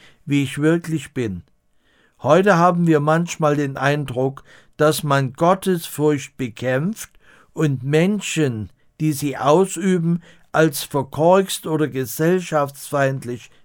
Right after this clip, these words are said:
beschimpft. Das ist nicht allein eine Erscheinung unserer Zeit,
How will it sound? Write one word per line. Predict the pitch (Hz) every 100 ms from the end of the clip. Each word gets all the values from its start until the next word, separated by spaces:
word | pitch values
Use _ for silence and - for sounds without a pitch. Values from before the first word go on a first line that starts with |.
| _
beschimpft. | 127 110 127 104 87 - - _ _ _ _ _
Das | 156 156 156
ist | 170 156 - - 156
nicht | 190 214 -
allein | - 151 143 143 160 160 143 - _ _ _ -
eine | 147 143
Erscheinung | 131 131 - 147 143 139 123
unserer | 123 120 117 110
Zeit, | - 180 143 85